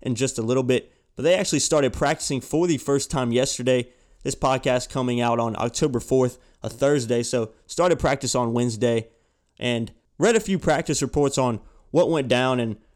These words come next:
nothing but positive things to say about this Carolina team. I think that this team has the ability to make a deep run in the N C A A tournament, to do some really big things in the A C C as well, and I think this Carolina team's a bit underrated.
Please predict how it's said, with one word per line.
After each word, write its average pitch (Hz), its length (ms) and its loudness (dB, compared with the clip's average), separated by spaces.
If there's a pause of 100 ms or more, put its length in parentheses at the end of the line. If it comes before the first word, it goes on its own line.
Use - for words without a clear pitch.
(200)
nothing 180 320 0
but 139 140 0
positive 127 420 2
things 123 300 -2
to 110 80 -10
say 120 460 0 (100)
about 120 460 0
this 120 160 -2
Carolina 117 440 -2
team. 123 320 -2
I 110 120 -2
think 120 340 -2 (220)
that 113 100 -2
this 127 160 -2
team 135 200 0
has 123 200 0
the 120 100 0
ability 120 340 0
to 113 80 0
make 117 180 0
a 117 60 -2
deep 120 300 -2
run 123 160 0
in 117 80 -2
the 117 120 0
N 117 80 -2
C 120 160 -2
A - 20 0
A 113 40 -2
tournament, 131 440 -2 (200)
to 113 100 -12
do 123 100 0
some 120 180 -2
really 123 200 0
big 113 200 0
things 117 300 -4
in 110 80 -4
the 101 140 -6
A 113 80 -2
C - 180 -6
C 160 320 -2
as 123 120 -2
well, 123 260 2
and 123 80 0
I 127 40 0
think 220 360 -4 (240)
this - 160 -4
Carolina 165 340 2
team's 139 260 -2
a 117 60 0
bit 127 300 0
underrated. 123 580 2